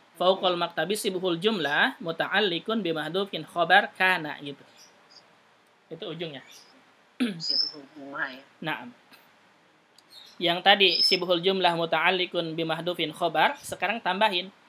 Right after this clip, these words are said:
Speaker 1: sibhul jumlah muta'alliqun bi mahdhufin khobar kana, udah selesai.
Speaker 2: Oh, iya.
Speaker 1: Nah. Satu lagi jar majrur. Ingat ya, kalau jar majrur berarti dia ada huruf jar dan isim setelahnya disebut dengan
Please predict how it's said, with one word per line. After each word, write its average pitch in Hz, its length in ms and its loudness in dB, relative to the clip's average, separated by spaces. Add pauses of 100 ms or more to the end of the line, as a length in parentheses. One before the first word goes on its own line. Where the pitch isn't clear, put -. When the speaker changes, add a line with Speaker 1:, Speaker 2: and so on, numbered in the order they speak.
(320)
Speaker 1:
sibhul 165 400 -2
jumlah 160 440 0
muta'alliqun 180 680 -2
bi 170 80 -4
mahdhufin 170 520 -6
khobar 160 480 0
kana, 175 480 -4
udah 147 180 -12
selesai. 135 340 -20 (800)
Speaker 2:
Oh, 123 160 -10
iya. 110 200 -12 (120)
Speaker 1:
Nah. - 200 -16 (2250)
Satu - 260 -4
lagi 240 240 4
jar 240 220 2
majrur. 214 580 0
Ingat 202 300 0
ya, 214 240 6
kalau 165 260 0
jar 214 320 4
majrur 180 400 0
berarti 190 320 -2
dia 170 240 0
ada 156 160 -4
huruf 160 320 -6
jar 202 380 2
dan 156 260 -8
isim 214 320 -4
setelahnya 165 480 -2
disebut 180 400 -6
dengan 175 240 -4